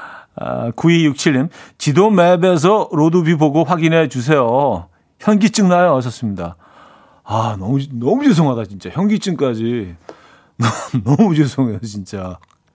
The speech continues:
아, 이거 제가 조만간 어떻게 꼭 찾아내도록 하겠습니다. 어, <laughs> 닫았으면 어떡하지? <laughs> 아, 토이의 좋은 사람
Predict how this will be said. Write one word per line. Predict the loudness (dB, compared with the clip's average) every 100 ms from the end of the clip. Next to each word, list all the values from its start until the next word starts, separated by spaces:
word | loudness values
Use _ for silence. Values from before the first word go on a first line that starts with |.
| _ _ -20 -20 -20 -20 _
아, | -4 -2
이거 | 0 -2
제가 | 0 0 0 -2 _ _ _ _ _ -6
조만간 | -2 2 2
어떻게 | 0 -2 -4
꼭 | -2 -4 -4 _ _ -16
찾아내도록 | -8 -4 0 0 0 -2 -4
하겠습니다. | -6 -8 -8 -12 -14 -18 _ _ _ -18 -16 -18 _ _ _
어, | -4 -4 -4
<laughs> | -2 -2
닫았으면 | -4 -4 -2 0 2
어떡하지? | 2 -2 -6 -4 -4 -6 -10 -20 -8 -8 -8 _ -20 -20 -20 -10
<laughs> | -10 -10 -16 -14 -14 -14 -16 -18 -20 -20 -20 -20 _ _ _ -6
아, | -4 -2 -2 -2 -4
토이의 | -2 0 4 2
좋은 | 2 2 2
사람 | 2 2 2 0 -4